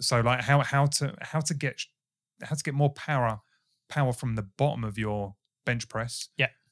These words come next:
Speaker 1: Because if you've got more power in your bench press, you can lift heavier. And if you lift
Speaker 2: Exactly.
Speaker 1: heavier, you're gonna get stronger.
Speaker 2: Complements each other.
Speaker 1: Right, okay.
Speaker 2: So it's a good tool. It's, it's a good tool to have. So,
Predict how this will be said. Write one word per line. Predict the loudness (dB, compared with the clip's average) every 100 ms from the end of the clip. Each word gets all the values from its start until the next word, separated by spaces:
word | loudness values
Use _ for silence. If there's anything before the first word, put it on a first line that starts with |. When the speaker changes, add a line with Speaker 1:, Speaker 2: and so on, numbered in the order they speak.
| _
Speaker 1:
Because | -2 2 2 0
if | -4
you've | -2
got | -2 2
more | 0
power | 0 0 2 0
in |
your | 0
bench | 0 -2 -2
press, | -6 -6 -6
you | -10
can | -10 -12 -10
lift | -4 -4 -2
heavier. | -6 -6
And | -8
if | -6
you | -2
lift | 2 2
Speaker 2:
Exactly. | 2 0
Speaker 1:
heavier, | 0
you're | -2
gonna | -2
get | -4 -2
stronger. | 2 4 4
Speaker 2:
Complements | 2 -2 -4
each | -4 -2
other. | -2 -4 -2
Speaker 1:
Right, | 0 0
okay. | 0 0 -2 -4 _ -14 -2
Speaker 2:
So | 2 2 0
it's | 0
a |
good | 2 2
tool. | 2 2
It's, | 2 2
it's | 4 2 2
a |
good | 2
tool | 2 0
to | 2
have. | 2 0 -4 -18 -14 -12 -12 -4
So, | 6 8 10 8 4